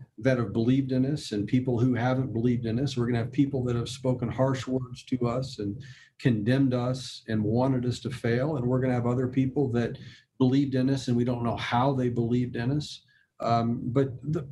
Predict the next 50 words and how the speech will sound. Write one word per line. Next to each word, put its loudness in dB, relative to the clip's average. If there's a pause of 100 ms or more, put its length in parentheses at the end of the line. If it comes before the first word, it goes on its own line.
(320)
professional 2
athletes 2
and -4
people 2
of -8
faith 0 (440)
make 2
the 6
exact 0
same 2
mistakes -2 (200)
as 4
everybody 2
else. -4 (260)
It's, 2 (160)
if 4
you 4
relate 2
it -2
to 0
baseball, -2
the 2
mistakes 2
that -2
kids 2
make 0 (300)
in 4
Little 4
League 2
and 0
the -2
youth 2
level, 0
it's -2
the -4
same 2
mistakes 0
they 4
make 2
out 2
here 2
on 2
the 2
major 2
leagues 0
every 0
sing-, -2
every 2
single 0
night. 0